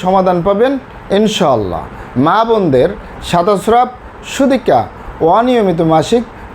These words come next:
বন্ধ্যত্বজনিত সমস্যা, জরায়ু দুর্বলতার স্থায়ী সমাধান পাবেন ইনশাআল্লাহ। এছাড়াও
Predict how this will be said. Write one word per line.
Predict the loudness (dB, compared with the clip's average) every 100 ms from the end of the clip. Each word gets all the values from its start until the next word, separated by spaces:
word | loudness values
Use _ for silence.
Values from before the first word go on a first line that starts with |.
| 0
বন্ধ্যত্বজনিত | 2 2 0 0 0 2 0 0 0
সমস্যা, | 0 0 0 0 0 -8 -6 -2 2
জরায়ু | 2 4 2 4
দুর্বলতার | 2 4 2 2 0 -2 -8 -6 -4 -4
স্থায়ী | -2 0 2 2 2
সমাধান | 2 2 2 2
পাবেন | 2 2 0 -6 -12 -2 2
ইনশাআল্লাহ। | 2 2 2 2 0 -4 -6 -14 -18 -18 -18 -16 -16 -16 -14 -14 -14 -14 -14 -14 -14 -8 0
এছাড়াও | 2 4 2